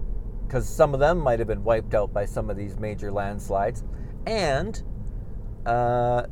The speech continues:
gasoline, and of course in the, in the Lower Mainland there, where the Abbotsford and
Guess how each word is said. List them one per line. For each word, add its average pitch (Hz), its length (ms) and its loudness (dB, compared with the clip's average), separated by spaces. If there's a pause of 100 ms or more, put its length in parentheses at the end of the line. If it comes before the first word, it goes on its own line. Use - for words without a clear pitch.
(120)
gasoline, 165 680 4
and 135 300 2
of 123 100 -2
course 151 500 4
in 135 220 -2
the, 127 340 0
in 131 200 -2
the 123 140 2
Lower 139 200 6
Mainland 147 500 4
there, 143 280 8
where 120 360 6
the 113 280 -2
Abbotsford 135 720 4
and 104 580 -4